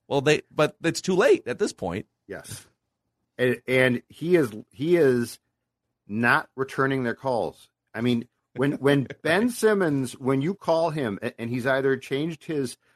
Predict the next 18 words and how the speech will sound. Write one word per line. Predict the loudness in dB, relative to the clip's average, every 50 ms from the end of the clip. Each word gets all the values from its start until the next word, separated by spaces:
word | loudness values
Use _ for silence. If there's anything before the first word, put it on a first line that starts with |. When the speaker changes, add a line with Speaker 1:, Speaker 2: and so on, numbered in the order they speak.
| _ _
Speaker 2:
cell | -8 -2 0 2 2 0
phone | 0 -2 -4 -2 0 0 -2 -4 -6 -10 _ _ -6
number | -4 -2 -2 0 0 0 0 0
or | 0 0 0 0 0 0
flat | -4 -8 -4 -2 0 0 2 2
out | 0 0 -2 -2
just | -4 -6 -6 -6
hits, | -6 -4 -4 -4 -4 -8 -14 -18 -18 _ _ _ _ _ _ _ _ _ _ -6
um, | -2 -2 -2 -2 -4 -6 -4
go | -4 -2 0
right | 0 0 -2 -2 -6 _ _ _ -12 -8
to | -6 -6 -6 -6 -10 _ _ _ _ _ _ _ _ -12
the | -10 -10 -10 -12 _ _
voicemail | -4 -2 -2 -2 -2 -4 -8 -6 -4 -2 -2 -2
mechanism, | -4 -4 -6 -6 -8 -8 -8 -8 -6 -6 -6 -6 -6 -10 -12 _ _ _ _ _ _ _ _ _ _ _
uh, | -8 -8 -8 -8 _ _ _ _ _ _ -8
it's | -6 2 4
over. | 4 6 6 4 0 -2 -6 -6